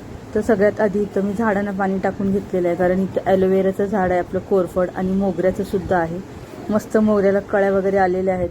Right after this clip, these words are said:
तर म्हटलं पाणी टाकून घ्यावं. नंतर इथं बघू शकता, इथं पाणी गरम करायला ठेवलेलं आहे पिण्यासाठी. सकाळी नाश्त्याला पोहे बनवलेले होते, भांडी वगैरे सर्व घासून घेतली.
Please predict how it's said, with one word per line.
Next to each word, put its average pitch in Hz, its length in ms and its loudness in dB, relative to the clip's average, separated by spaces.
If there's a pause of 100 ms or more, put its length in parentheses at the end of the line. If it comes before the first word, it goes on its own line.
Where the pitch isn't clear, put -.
तर 190 60 -2
म्हटलं 196 280 -4
पाणी 190 320 -2
टाकून 196 360 -2
घ्यावं. 190 280 -2 (480)
नंतर 202 320 2
इथं 202 200 2
बघू 202 180 6
शकता, 202 440 -4
इथं 208 200 -6
पाणी 196 280 0
गरम 196 280 0
करायला 190 320 2
ठेवलेलं 185 340 0
आहे 180 100 0
पिण्यासाठी. 180 600 -2 (580)
सकाळी 220 240 4
नाश्त्याला 214 440 0
पोहे 208 320 0
बनवलेले 202 460 0
होते, 202 300 0
भांडी 196 320 2
वगैरे 196 280 2
सर्व 202 280 -2
घासून 202 400 -2
घेतली. 196 320 -4